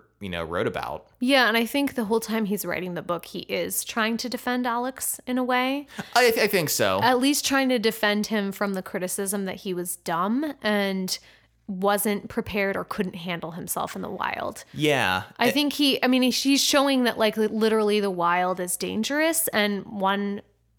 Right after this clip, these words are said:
Speaker 2: you know, misstep can kill you, basically, but also kind of portraying, like, you know, he wasn't just a dumb idiot thinking that he could make it in the wild. He was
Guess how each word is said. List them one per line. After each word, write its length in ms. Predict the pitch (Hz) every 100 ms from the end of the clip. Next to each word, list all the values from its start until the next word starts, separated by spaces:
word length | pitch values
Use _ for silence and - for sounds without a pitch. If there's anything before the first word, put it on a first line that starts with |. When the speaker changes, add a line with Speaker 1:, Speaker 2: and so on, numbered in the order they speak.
| 247
Speaker 2:
you 160 | 214
know, 160 | 202 180
misstep 760 | 190 202 - - 202 180 - - - _
can 460 | - 226 208 190 - _
kill 280 | - 285 392
you, 180 | 381 185
basically, 680 | - 175 175 208 196 185 170
but 140 | 214
also 300 | 202 254 285
kind 240 | 285 - 226
of 60 |
portraying, 440 | 214 202 220 202 202
like, 280 | 190 185 - - - -
you 80 |
know, 60 | 240
he 140 | 220
wasn't 280 | 262 285 -
just 180 | 214 208
a 60 | 214
dumb 280 | 196 190 190
idiot 460 | 190 196 190 180 -
thinking 320 | 208 190 196
that 100 | -
he 160 | 170 202
could 160 | 202
make 180 | 185 175
it 60 | -
in 80 |
the 80 | 190
wild. 360 | 180 175 170 180
He 120 | 214
was 460 | 190 196 190 190